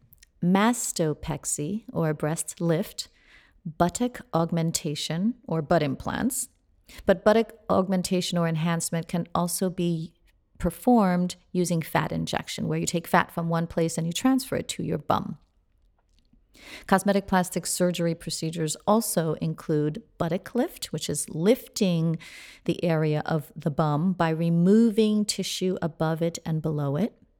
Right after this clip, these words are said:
Labiaplasty, which is a surgical reduction and reshaping of the labia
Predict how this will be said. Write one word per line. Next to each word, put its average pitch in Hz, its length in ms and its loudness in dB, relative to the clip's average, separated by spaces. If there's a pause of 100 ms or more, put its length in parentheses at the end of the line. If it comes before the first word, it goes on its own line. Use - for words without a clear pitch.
(920)
Labiaplasty, 170 1300 2
which 175 180 -4
is 160 120 -4
a 160 40 -4
surgical 180 580 -2
reduction 160 640 -2
and 160 400 -2
reshaping 170 880 0 (380)
of 160 160 0
the 165 120 2
labia 170 680 2